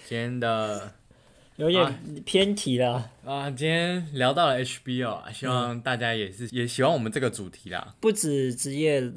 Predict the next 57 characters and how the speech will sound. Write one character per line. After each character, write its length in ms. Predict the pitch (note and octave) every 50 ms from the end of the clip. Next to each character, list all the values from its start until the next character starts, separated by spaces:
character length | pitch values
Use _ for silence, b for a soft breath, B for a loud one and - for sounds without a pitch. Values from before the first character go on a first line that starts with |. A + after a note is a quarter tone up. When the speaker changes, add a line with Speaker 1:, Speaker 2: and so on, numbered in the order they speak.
| B2+ B2+
Speaker 2:
篮 180 | C3 A#2 A#2 A#2+
球 180 | - - A2 A2
啦， 160 | A2+ A2 A2
其 120 | G#2+ A#2
实 160 | A#2+ A#2+ B2
高 200 | A#2 B2+ - D3
中、 140 | C#3 C#3+ C#3+
大 100 | D3+ C#3+
学 80 | B2+ A2+
篮 120 | G#2 G#2+
球 80 | G#2+ G#2
都 140 | G#2+ B2 A#2
是 140 | A#2 A#2+
算 160 | A2+ A#2+ A#2+ A2+
蛮 140 | G#2+ G#2
好 140 | G2+ G#2 G#2
看 180 | A2+ - - -
的 80 | -
啦。 60 | B2 - - -
Speaker 1:
我 80 | - F#2+
们 140 | F#2+ A#2 C3
好 80 | A#2+
像 80 | A2+ A#2+
也 80 | A2 F#2+
是 120 | F#2+ B2
第 160 | A2 - A2+ A2
一 40 |
次 140 | G#2 - A#2
尝 220 | G2+ - F2+ F2 E2+
试 100 | F#2 G2
这 100 | F2 G2+
个 100 | G2+ G2
主 160 | - - G2+ G2+
题 180 | - - - -
欸。 100 | - - _ _ _ _ _ _ _ _
Speaker 2:
对 120 | - D#3 D3+
啊， 140 | C#3+ C#3+ D3
第 180 | - D3+ C#3+
一 80 | D3 C#3+
次 160 | C#3 - D3+
啊。 180 | C#3 B2 A#2+ A#2
Speaker 1:
跑 160 | - - G#2+ G#2+
到 140 | B2 C3
学 180 | B2 B2+ B2 G#2
生 240 | G2 A#2 G#2+ G#2 G2+
端 160 | G#2+ G#2 G2+
篮 180 | G2 F2 F2+ F2
球。 240 | - - - G2+ G#2
Speaker 2:
嗯， 240 | - D3+ D3+ C#3 - -
如 180 | - G3+ G#3+
果 160 | A#3 A#3+ G#3 E3+
大 140 | - G3+
家 160 | F#3+ F#3 F#3 G3
喜 320 | G3 - - - B2+ B2
欢 240 | B2 C#3+ C#3+ D3 C#3+
的 140 | C3 A#2+ A#2
话， 360 | A#2 C3 B2+ A#2 A2 -